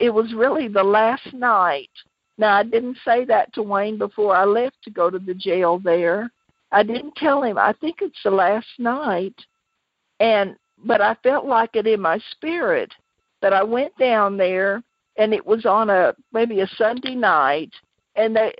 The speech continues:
the guy just told me, he said, "Go on upstairs." I mean, everybody's in, in cells.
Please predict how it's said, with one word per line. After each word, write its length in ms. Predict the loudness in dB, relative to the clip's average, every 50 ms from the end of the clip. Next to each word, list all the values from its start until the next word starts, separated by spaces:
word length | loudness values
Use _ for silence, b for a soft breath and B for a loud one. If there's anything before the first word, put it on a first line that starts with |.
| -2 -2
the 100 | 0 0
guy 240 | 2 2 2 0
just 340 | 0 -4 -8 -12 -12 -12 -6
told 280 | 0 0 0 2 2 0
me, 100 | 0 0
he 260 | 0 -2 -4 -6 -4
said, 180 | 0 0 0 2
"Go 200 | 2 2 2 4
on 160 | 2 2 2
upstairs." 880 | 0 -2 -2 -4 -12 -8 -2 0 0 2 2 2 2 0 0 -4 -6 -8 -18 -20 _ -6
I 100 | -4 -2
mean, 160 | -2 0 0
everybody's 680 | 0 0 0 0 0 0 -2 -2 -2 -6 -8 -10 -12
in, 400 | -10 -6 -4 -2 -2 -2 -4 -8 -10 -4
in 220 | -2 -2 -2 -2 -6 -8 -4
cells. 560 | -2 0 2 2 4 4 2 2 0 -2 -6